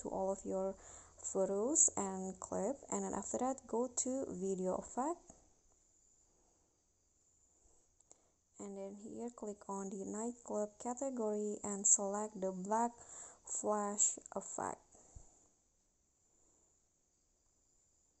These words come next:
Okay, this one, click on the check icon and adjust the effects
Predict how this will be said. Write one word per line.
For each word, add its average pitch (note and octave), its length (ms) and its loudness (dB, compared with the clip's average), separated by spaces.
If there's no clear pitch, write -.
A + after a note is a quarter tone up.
Okay, A3+ 300 -12
this G3+ 240 0
one, B3+ 320 -4
click G3 240 -12
on G3 100 -8
the G3 120 -8
check G3+ 220 -2
icon G#3 640 -4
and G3 300 -4
adjust A3+ 600 2
the A#3 160 4
effects G3 680 4